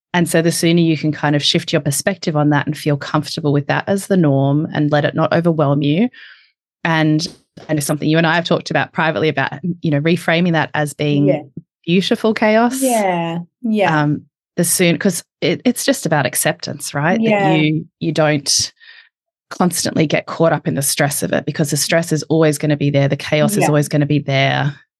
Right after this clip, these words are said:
Speaker 1: Um, so it's just, you've just gotta work on yourself. It comes back to that boring stuff about, like,
Speaker 2: <laughs>
Speaker 1: mental well-being that we all just
Speaker 2: <laughs>
Speaker 1: know we should do, but
Speaker 2: I know,
Speaker 1: struggle
Speaker 2: I
Speaker 1: to.
Speaker 2: know, self-development, self-care.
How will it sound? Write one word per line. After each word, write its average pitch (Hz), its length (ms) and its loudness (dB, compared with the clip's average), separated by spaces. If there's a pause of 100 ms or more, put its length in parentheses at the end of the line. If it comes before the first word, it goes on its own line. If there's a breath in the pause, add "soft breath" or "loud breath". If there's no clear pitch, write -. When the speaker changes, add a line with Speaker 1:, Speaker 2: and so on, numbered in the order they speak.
(120)
Speaker 1:
Um, 135 420 -4 (100)
so - 300 0
it's - 160 -4
just, 147 240 -2
you've 156 160 -2
just - 200 -4
gotta 143 120 -4
work 147 340 0
on 147 140 0
yourself. 170 460 0
It - 180 -10
comes - 240 0
back - 160 -4
to - 100 -8
that 175 220 -4
boring 226 540 2
stuff - 400 -4
about, 190 260 0
like, 277 200 -2
Speaker 2:
<laughs> - 20 -12
Speaker 1:
mental 233 340 0
well-being 240 540 2
that 226 100 0
we 185 120 2
all 208 120 2
just 226 240 -4
Speaker 2:
<laughs> 220 460 -8
Speaker 1:
know 190 200 2
we 277 140 0
should 285 240 -8
do, 247 480 -2
but 170 160 0
Speaker 2:
I 269 240 2
know, 247 680 2
Speaker 1:
struggle 247 280 -2
Speaker 2:
I 240 80 -2
Speaker 1:
to. 233 60 -4
Speaker 2:
know, 226 300 0
self-development, 220 840 -4
self-care. 220 640 -2